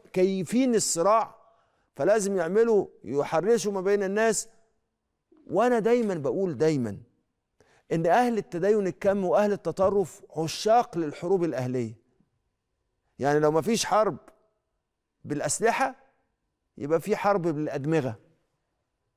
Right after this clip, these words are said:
أنا بسميه الحرب الأهلية الفكرية. هم يموتوا في ده، يموتوا إن هم يفضلوا كده ويقول لك نصرة الحق. نصرة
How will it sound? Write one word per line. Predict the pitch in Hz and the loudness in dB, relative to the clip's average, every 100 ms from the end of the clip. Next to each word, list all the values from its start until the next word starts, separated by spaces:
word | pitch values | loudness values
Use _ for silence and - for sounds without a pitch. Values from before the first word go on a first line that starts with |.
| _ _ | _ _
أنا | 151 165 | 0 2
بسميه | 147 156 170 196 143 | 2 0 0 2 2
الحرب | 147 151 165 147 | 0 0 -2 0
الأهلية | 127 143 151 | -2 -2 -2
الفكرية. | 131 123 - 127 131 110 - _ - | -2 -6 -8 -4 -2 -4 -12 _ -6
هم | 180 185 | 0 2
يموتوا | 208 262 190 151 | 4 4 2 0
في | |
ده، | 123 123 117 _ _ _ _ _ _ | 0 -2 -4 _ _ _ _ _ _
يموتوا | - 165 214 180 | -4 0 0 0
إن | 160 | 0
هم | 185 180 | 2 2
يفضلوا | 170 113 180 185 | 0 2 2 2
كده | 185 180 165 - _ - | 2 2 0 -4 _ -2
ويقول | 165 131 | 2 2
لك | - - - - | 2 -4 -16 -2
نصرة | 190 247 - 175 143 131 | 2 2 0 -4 -4 -8
الحق. | - - 131 | -12 -10 -4
نصرة | 214 226 | -2 0